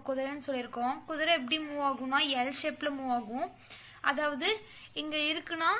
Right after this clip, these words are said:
இப்படி, உங்களுக்கு தெரியுதா எல் ஷேப்பு? அப்புறம் எந்தெந்த இடத்துலலாம் எல் shape இருக்கோ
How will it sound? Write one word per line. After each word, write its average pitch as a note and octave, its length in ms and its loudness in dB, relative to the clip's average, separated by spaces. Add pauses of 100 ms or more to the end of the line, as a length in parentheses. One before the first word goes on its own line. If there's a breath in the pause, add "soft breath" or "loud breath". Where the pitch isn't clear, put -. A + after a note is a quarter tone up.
(240)
இப்படி, C4 540 -6 (680 loud breath)
உங்களுக்கு D4 440 -6
தெரியுதா D4+ 300 2 (200)
எல் C#4 120 2 (120)
ஷேப்பு? C4 360 0 (920 soft breath)
அப்புறம் F#4 400 2
எந்தெந்த E4+ 420 2 (340)
இடத்துலலாம் D#4+ 480 4
எல் C#4+ 280 2
shape D#4+ 220 2
இருக்கோ C#4+ 280 2